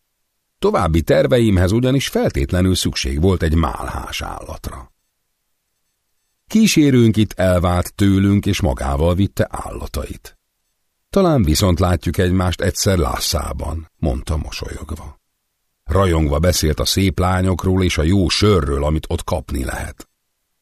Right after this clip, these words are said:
Szerpentin vitt föl a Sipki hágóra, és ezzel elértük a határt. Nem lehetett látni sem tibeti, sem indiai határőröket. Nem volt itt semmi, csak a szokásos kőrakások az imazászlókkal,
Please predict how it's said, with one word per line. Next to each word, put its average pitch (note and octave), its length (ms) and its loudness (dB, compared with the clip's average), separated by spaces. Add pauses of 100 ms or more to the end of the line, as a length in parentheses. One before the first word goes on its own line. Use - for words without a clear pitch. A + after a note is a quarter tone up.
(140)
Szerpentin G#2 800 4
vitt G2+ 200 2
föl G#2 220 2
a F#2+ 160 2
Sipki G#2+ 460 0
hágóra, G2+ 640 2 (460)
és - 180 0
ezzel A2+ 320 2
elértük C2 580 -4
a B1 60 -4
határt. - 800 -12 (800)
Nem C#3+ 160 0
lehetett F#2 320 2
látni G2+ 320 0
sem E2+ 220 0
tibeti, D3 480 0
sem F#2+ 220 0
indiai D#2 540 0
határőröket. F2 1040 -2 (380)
Nem - 180 -2
volt D2 200 -2
itt F2 80 0
semmi, C2+ 540 0 (340)
csak - 200 0
a F#2+ 80 2
szokásos - 600 0
kőrakások A2 840 0
az D#2+ 180 -8
imazászlókkal, G2+ 1160 0